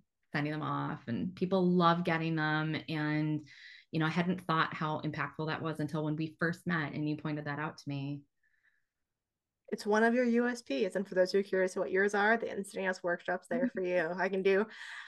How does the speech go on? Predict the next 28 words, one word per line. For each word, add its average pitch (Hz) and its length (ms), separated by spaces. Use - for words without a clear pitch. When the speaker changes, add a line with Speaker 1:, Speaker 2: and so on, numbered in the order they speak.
Speaker 2:
I, - 340
when 269 180
I 302 100
need 269 280
to, 269 200
I 240 160
know 220 160
where 214 160
to 208 80
put 226 240
my 214 100
plugs. - 580
So 226 420
<laughs> - 100
for - 440
anybody 277 480
Speaker 1:
<laughs> 202 80
Speaker 2:
else 220 260
who's 233 260
super 202 300
curious 185 420
just - 200
about 180 300
systems 214 460
work 180 380
or 202 80
even 214 220
just 196 360